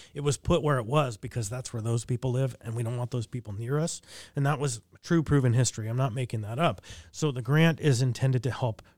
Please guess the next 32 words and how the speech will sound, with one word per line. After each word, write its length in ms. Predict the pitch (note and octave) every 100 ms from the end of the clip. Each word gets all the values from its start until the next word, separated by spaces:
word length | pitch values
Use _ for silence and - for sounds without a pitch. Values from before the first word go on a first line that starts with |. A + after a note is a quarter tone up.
| C3
reconnect 580 | D3 - C3+ D3+ - -
the 120 | A#2+
community 480 | B2 C#3+ C3+ C#3 B2
that 120 | A2+
was 100 | G#2
separated 480 | - D3 C#3+ A#2 F#2+
by 140 | G#2+ G#2+
that 120 | A2
highway. 480 | - D#3 E3+ G2 F2+
So 180 | -
there's 200 | G#2+ G#2+
a 60 | A2
federal 340 | - E3 D#3
recognition 640 | B2+ A#2 - G#2 A2+ - G2+
of 80 | G2
this 180 | G#2 -
issue, 320 | C3 A2 G2 - _ _ _
also 260 | D3+ C#3+ C#3+
recognized 640 | B2+ - A#2+ A#2 A2 -
by 180 | A2 A2
our 160 | G#2+
congressional 480 | - B2+ E3+ - D#3+
delegation 640 | D3+ C#3+ C3 B2+ A#2 B2+ A2
and 280 | G2 B2
the 40 | A#2
governor's 420 | A2 G#2+ G#2+ G2
office, 460 | G#2 - G2 - - -
local 220 | A#2+ G#2
government 400 | - G#2 G2+ G2+
mayor. 240 | C#3+ C3+ G2 - - - -
And 140 | C3+
so 280 | - D3+ C3+